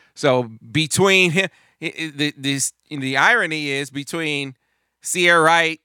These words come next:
and the committed guy, Omarion Cooper, I'm actually feeling like they might have a better shot at Omarion Cooper at this point, because the, the contact is just so consistent. And then, as you pointed out, Steve, Florida State is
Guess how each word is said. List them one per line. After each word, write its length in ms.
and 160
the 60
committed 480
guy, 300
Omarion 560
Cooper, 420
I'm 160
actually 400
feeling 560
like 300
they 100
might 240
have 120
a 60
better 280
shot 460
at 100
Omarion 480
Cooper 380
at 140
this 160
point, 320
because 420
the, 300
the 120
contact 720
is 140
just 360
so 640
consistent. 720
And 200
then, 160
as 160
you 80
pointed 320
out, 180
Steve, 340
Florida 380
State 260
is 100